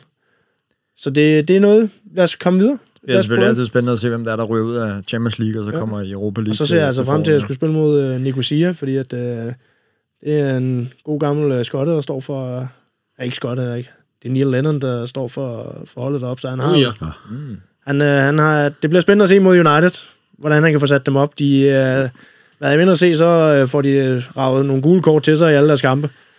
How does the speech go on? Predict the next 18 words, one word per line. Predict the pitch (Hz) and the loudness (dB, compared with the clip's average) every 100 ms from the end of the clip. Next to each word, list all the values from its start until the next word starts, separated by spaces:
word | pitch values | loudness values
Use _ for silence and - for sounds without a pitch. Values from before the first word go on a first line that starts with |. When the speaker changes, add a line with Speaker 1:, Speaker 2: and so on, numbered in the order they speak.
| _ _ | _ _
Speaker 1:
Så | - 135 | -10 -4
han | 127 127 131 | -2 0 0
har | 139 127 | 0 -2
fået | 135 135 131 120 - _ | -2 -2 -2 -6 -12 _
Speaker 2:
Det | 101 | -4
bliver | 110 | -2
knald | - 117 107 | -2 -4 -4
på, | 110 | -4
der. | 110 | -2
Speaker 1:
lagt | 143 | -2
noget | 151 147 | 0 0
skotsk, | 180 185 - | 0 -2 0
øh, | 175 151 | 0 2
arbejdsiver | 131 175 151 175 175 | 0 0 -2 -2 0
ind | 156 160 | 0 0
i | |
dem. | 151 147 - | -2 -6 -8
Speaker 2:
Ja. | 160 | -10